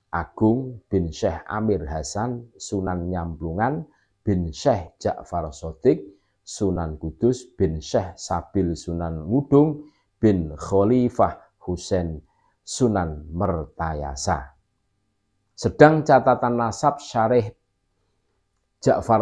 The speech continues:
Shadiq atau Sunan Kudus menurut isbat dari Nakobah Ansab,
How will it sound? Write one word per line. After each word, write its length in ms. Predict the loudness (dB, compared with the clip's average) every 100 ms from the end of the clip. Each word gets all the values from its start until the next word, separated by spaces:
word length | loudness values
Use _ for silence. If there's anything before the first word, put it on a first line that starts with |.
| 2
Shadiq 480 | -2 -4 2 2 2
atau 240 | -6 -4 -4
Sunan 400 | -4 -4 -4 -6
Kudus 640 | -10 -2 -2 -2 -6 -18 -8
menurut 400 | -2 0 0 -2
isbat 480 | -8 -10 -4 -2 -2
dari 240 | -4 -4
Nakobah 560 | -4 -6 -8 -8 -8 -8 -10
Ansab, 640 | -12 -4 0 -2 -4